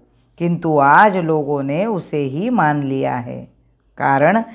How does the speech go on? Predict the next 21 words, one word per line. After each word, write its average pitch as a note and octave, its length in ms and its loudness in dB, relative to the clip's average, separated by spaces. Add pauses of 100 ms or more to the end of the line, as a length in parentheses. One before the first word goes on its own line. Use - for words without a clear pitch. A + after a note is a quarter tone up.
(320)
हिंदू F#3+ 380 2
स्मृति F3 520 -2
नहीं D#3+ 400 0
कहने D3 460 0
का D3+ 280 2
साहस C#3 600 -2
नहीं। B2+ 380 -6 (680)
योग्य F3+ 480 4
ज्ञान E3 380 2
यही E3 420 0
है D#3 300 0 (360)
कि F#3 100 -2
हम E3+ 220 2
हिंदू F#3+ 480 2
हैं F3 340 2 (280)
और F3 100 2
इसी G#3+ 400 0
का G#3 200 6
पुनर्जागरण E3+ 960 0
करना C#3+ 420 -2
होगा। B2+ 500 -8